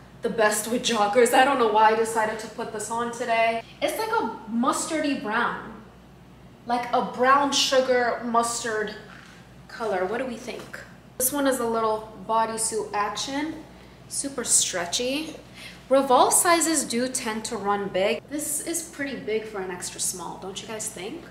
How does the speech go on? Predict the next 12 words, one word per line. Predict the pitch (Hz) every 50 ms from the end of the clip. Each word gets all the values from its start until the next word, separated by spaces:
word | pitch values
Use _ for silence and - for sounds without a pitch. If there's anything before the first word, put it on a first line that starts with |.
| - -
I | 196
spoke | 190 - - 285 302 - -
too | - 190 190
soon. | - - 285 294 208 196 185 - - - - - - - - - - - - -
It's | - - 247
a | 220
bit | 220 285 277 240 - 196 - - - - - - - - - - - - - - -
tight. | - - 370 415 - - - - - - - - - - - - - - - - -
<sighs> | - - - - - - - - -
Let | 247 247
me | 240 - - - - - - - - - - - - - - - - - - - - - - - - - - - - - - - 208
zip | - - - 196